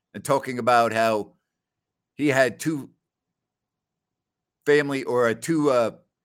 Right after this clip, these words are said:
friends of two families that lost loved ones in nine eleven and talked about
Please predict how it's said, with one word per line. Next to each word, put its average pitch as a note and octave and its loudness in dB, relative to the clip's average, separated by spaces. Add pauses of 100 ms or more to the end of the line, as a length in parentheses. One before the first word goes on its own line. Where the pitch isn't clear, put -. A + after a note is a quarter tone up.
(300)
friends D#3 0
of A#2 -10
two E3+ -4
families C3+ -6
that B2 -6
lost B2 -4
loved A#2+ -4
ones A2 -6
in A2 -6
nine A#2 -4
eleven A2 -4 (1120)
and A2 -10
talked D3 -4
about B2 0